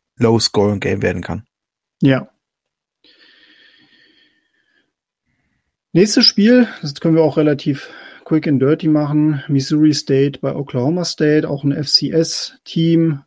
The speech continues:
Speaker 2: Ähm, aber eine Sache, die man auf jeden Fall erwähnen muss, ist Bobby Petrino, Head Coach von Missouri State, einer der mas-, meistgehassten Coaches,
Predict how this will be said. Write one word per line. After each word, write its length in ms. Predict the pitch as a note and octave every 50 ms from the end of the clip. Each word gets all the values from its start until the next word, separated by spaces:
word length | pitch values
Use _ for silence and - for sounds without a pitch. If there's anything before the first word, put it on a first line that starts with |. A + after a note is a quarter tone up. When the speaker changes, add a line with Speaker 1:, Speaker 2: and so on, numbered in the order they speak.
| _ -
Speaker 2:
Ähm, 640 | G#3 D3 C#3+ D3 D3 C#3+ C#3+ C#3 C#3 C#3+ E3 C3+ C#3 _ _ _ _ _ _ _ _ _ _ _ _ _ _ _ -
aber 180 | - C#3 D3
eine 260 | - D3+ D3+ E3+ F3 D3+
Sache, 280 | C#3+ D#3+ D#3 D3+ D#3
die 100 | C#3 D3
man 160 | D3 D3 D3
auf 180 | D3 D3 C#3 C#3
jeden 160 | C#3+ C#3+ C#3+
Fall 200 | C#3 - C#3 C#3+
erwähnen 360 | C#3+ C#3+ C3 C3 C3 C3 C3+
muss, 480 | C#3 D3+ E3 F#3+ - - - - - _ _
ist 460 | - G3 D3+ C#3 - - - - _ -
Bobby 240 | D#3 D3 C#3 D3 C#3
Petrino, 560 | - D3 C3+ - - D3 D3+ D3+ D3+ C#3+ B2+
Head 160 | C#3 C#3 C#3
Coach 260 | - - C#3 C3+ C#3
von 160 | - D3 C#3
Missouri 440 | C#3 C3+ C3 C3 - D#3+ E3 E3 D#3+
State, 460 | D3 - - - C#3+ C#3+ C#3+ C#3+ -
einer 200 | - C#3+ C#3 C#3
der 100 | C3+ C#3
mas-, 360 | C3+ C#3 C#3+ C#3 - - - -
meistgehassten 840 | F3 D3+ D3 D3+ D3 - - D3 B2+ C#3+ D3 - - - C#3+ C3+
Coaches, 720 | C3+ - D3 D3 D3+ D3 - D3 C3+ B2+ - - - -